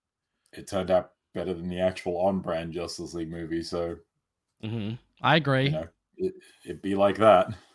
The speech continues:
Speaker 2: It do, it do be like that. Uh,
Speaker 1: It do.
Speaker 2: so, this film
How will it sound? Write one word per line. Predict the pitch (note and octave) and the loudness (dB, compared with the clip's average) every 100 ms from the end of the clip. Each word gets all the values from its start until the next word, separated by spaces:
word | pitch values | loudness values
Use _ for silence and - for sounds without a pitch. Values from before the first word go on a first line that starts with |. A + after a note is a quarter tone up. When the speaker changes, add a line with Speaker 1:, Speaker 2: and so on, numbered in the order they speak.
| _ _ | _ _
Speaker 2:
It | A2 | -4
do, | C#3 D#3 - | 2 2 2
it | C#3+ A2+ | -4 2
do | E3 E3+ | 4 6
be | E3 | 4
like | E3+ D#3 D3 | 6 4 4
that. | D3+ A2 - _ _ _ _ _ - | 0 0 -4 _ _ _ _ _ 0
Uh, | D3 D3+ D#3 D#3+ D#3+ | 6 8 10 10 8
Speaker 1:
It | D#3 | 6
do. | |
Speaker 2:
so, | D3 - A#3 D4 C3+ G2 F2+ _ _ _ - _ | 2 2 6 8 6 2 -8 _ _ _ -20 _
this | A2+ G#3+ D#4 - | -2 0 2 2
film | F#3 E3 D#3 | 4 4 4